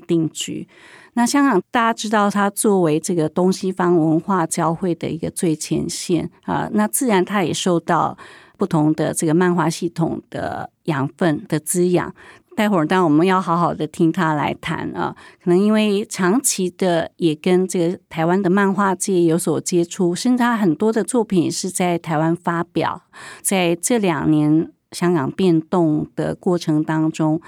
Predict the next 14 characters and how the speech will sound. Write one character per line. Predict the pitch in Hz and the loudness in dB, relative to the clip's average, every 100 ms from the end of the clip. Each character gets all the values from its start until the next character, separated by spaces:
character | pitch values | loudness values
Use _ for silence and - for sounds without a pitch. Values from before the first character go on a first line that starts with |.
| - - | -16 -10
最 | - | 0
后 | 202 | 0
他 | 196 185 185 | 0 0 -2
选 | - 165 143 | -2 -4 -2
择 | 143 - 147 156 | -4 -4 -2 -2
了 | 160 156 147 - _ _ | 0 -2 -4 -10 _ _
台 | - 143 | -4 -2
湾 | 156 160 151 175 - _ _ _ | 0 2 2 -2 -6 _ _ _
变 | 190 170 | 0 0
成 | - 151 | 0 -2
他 | 151 147 156 160 | -2 -6 -4 -4
定 | - 175 151 | 0 2 2
居 | - 151 | -2 -6
的 | 151 120 - | -6 -10 -12